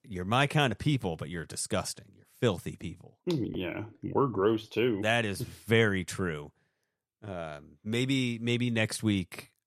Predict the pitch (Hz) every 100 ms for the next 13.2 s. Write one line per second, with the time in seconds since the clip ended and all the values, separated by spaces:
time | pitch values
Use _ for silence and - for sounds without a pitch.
0 | _ _ _ 110 98 101 95 95 92 92
1 | 90 90 90 87 82 78 _ _ 98 98
2 | 87 95 85 78 _ 98 92 95 82 87
3 | 82 76 - _ _ _ _ _ _ _
4 | _ _ _ _ _ _ _ _ - 101
5 | 98 117 110 113 113 - 104 92 101 90
6 | - 101 90 82 90 82 85 85 85 78
7 | 69 64 - - - _ _ _ _ _
8 | _ _ _ _ _ _ - - 90 85
9 | 78 73 - _ - 113 113 104 95 90
10 | - 90 76 101 92 104 92 92 90 85
11 | 90 - _ _ 85 85 - - - 120
12 | 120 123 123 123 123 107 113 104 101 127
13 | 156 135